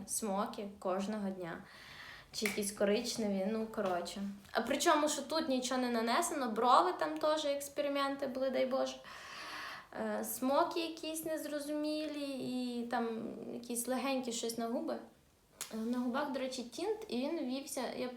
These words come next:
погано відскрабувала, бачите, і ввівся мені на губу. This is Suno.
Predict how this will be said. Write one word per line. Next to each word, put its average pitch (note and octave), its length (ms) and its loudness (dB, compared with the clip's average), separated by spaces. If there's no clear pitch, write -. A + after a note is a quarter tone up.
погано B3+ 400 -2
відскрабувала, B3 920 0
бачите, G#3 360 -6
і A3+ 180 -4
ввівся A3+ 420 -6
мені A3 300 -8
на A3+ 140 -2
губу. G3+ 420 -2
This E4+ 240 0
is D#4+ 40 2
Suno. F3+ 500 -2